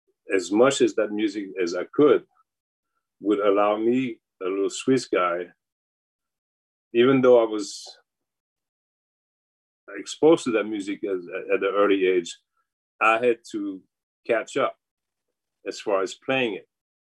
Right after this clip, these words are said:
in groups, especially in groups. And I, I, I didn't do that until I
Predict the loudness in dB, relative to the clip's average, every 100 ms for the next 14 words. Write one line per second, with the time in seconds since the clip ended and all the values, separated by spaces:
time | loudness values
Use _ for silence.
0 | _ _ _ _ _ _ _ _ _ _
1 | _ -8 -6 0 2 0 -4 -6 -6 -6
2 | -2 -2 0 -2 -2 0 0 0 -6 -4
3 | -4 -6 -6 -6 0 2 2 4 4 6
4 | 2 0 -10 -4 -4